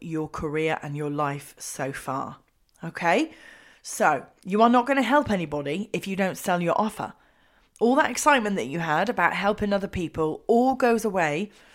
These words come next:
if you don't sell your offer. Yeah? So, today, you are gonna sell your offer. I would love to hear, you know, like, if you guys are feeling excited right now, if you've got a little fire burning in your belly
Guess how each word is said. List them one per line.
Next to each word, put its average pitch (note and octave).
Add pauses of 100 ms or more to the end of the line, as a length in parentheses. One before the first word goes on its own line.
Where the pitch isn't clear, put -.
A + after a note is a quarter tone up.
(140)
if F3
you G3+
don't F#3
sell E3+
your E3
offer. C#3+ (720)
Yeah? E3 (340)
So, - (340)
today, A#3+ (260)
you G3+
are F3 (100)
gonna E3+
sell D#3+
your D3
offer. C#3+ (320)
I C4
would A3 (100)
love F3
to D#3+
hear, D3
you C#3+
know, D3
like, E3 (800)
if A#3
you C#4
guys D#4+
are D#4+
feeling C#4
excited A3+
right D3+
now, D#3+
if -
you've A#3+
got -
a A#3
little A#3+
fire G3+
burning E3
in D#3+
your D#3
belly D#3+